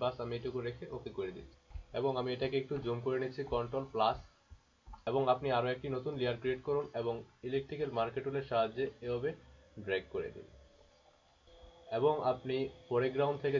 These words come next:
যে কোনো একটি কালার চয়েস করে নিন। তো ধরুন আমি এই কালারটি চয়েস করে ওকে করে দিচ্ছি এবং অল্টার ব্যাকস্পেস ক্লিক করুন কন্ট্রোল ডি সিলেকশনটাকে ওঠানোর জন্য, এবং আমি এখান থেকে ইলেকট্রিক ইরেজারটি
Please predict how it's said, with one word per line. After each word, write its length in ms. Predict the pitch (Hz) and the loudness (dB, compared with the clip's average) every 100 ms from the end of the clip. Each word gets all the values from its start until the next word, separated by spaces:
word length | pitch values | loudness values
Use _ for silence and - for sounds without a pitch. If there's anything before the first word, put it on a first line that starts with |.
| 123 | 2
যে 80 | 113 | 0
কোনো 120 | 127 123 | 0 -2
একটি 120 | 120 143 | -2 2
কালার 220 | 117 120 139 | 4 4 4
চয়েস 200 | 113 98 - | 0 -2 -2
করে 140 | 101 87 | -4 -4
নিন। 120 | 82 - - - - - - - - - - | -6 -12 -16 -20 -20 -20 -20 -20 -20 -20 0
তো 40 | 143 | 4
ধরুন 160 | 143 139 127 | 6 6 6
আমি 80 | 131 | 4
এই 60 | 131 | 4
কালারটি 260 | 131 131 139 | 2 2 -2
চয়েস 160 | 127 123 - | 0 0 2
করে 120 | 139 123 | 4 4
ওকে 120 | 127 | 4
করে 140 | 139 139 | 2 2
দিচ্ছি 260 | 139 - 131 117 - 123 | 0 0 0 0 0 2
এবং 140 | 127 127 120 | 2 2 4
অল্টার 300 | 127 131 151 - - - - - | 4 4 0 0 -8 -20 -20 -2
ব্যাকস্পেস 500 | 117 117 131 - 160 - | 4 4 2 -2 -4 -2
ক্লিক 220 | 120 101 - | -2 0 4
করুন 180 | 120 104 104 | 4 4 0
কন্ট্রোল 340 | 117 123 123 120 101 101 | -2 -2 -2 -2 -4 -6
ডি 100 | 120 107 | -4 -4
সিলেকশনটাকে 560 | - 117 - 131 139 139 117 | -4 -4 -2 -4 -2 0 0
ওঠানোর 340 | - 98 95 95 | 0 -4 -6 -6
জন্য, 180 | 92 90 - - - - - - - - 117 | -8 -10 -20 -20 -20 -20 -20 -14 -12 -2 2
এবং 140 | 139 143 127 | 4 2 2
আমি 120 | 135 131 | 2 2
এখান 160 | 139 139 | 0 2
থেকে 180 | 143 135 110 | 2 2 0
ইলেকট্রিক 340 | 123 131 147 139 - - | 0 -2 -4 -8 -10 -2
ইরেজারটি 420 | 139 139 - - | 2 4 2 0